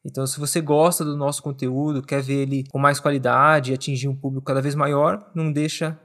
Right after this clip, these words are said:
de participar como apoiador. E lembrando também que você, como apoiador, também poderá fazer parte do nosso grupo no Telegram,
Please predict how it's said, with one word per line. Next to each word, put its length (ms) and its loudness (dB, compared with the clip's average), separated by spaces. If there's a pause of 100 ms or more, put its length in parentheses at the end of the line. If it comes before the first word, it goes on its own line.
de 100 -12
participar 640 0
como 400 -4
apoiador. 460 -4 (100)
E 160 -2
lembrando 380 0
também 280 0
que 100 -6
você, 420 -4
como 160 -4
apoiador, 520 -2 (420)
também 220 -2
poderá 680 2
fazer 220 2
parte 360 4
do 400 -2
nosso 240 -2
grupo 180 -2
no 80 -4
Telegram, 520 0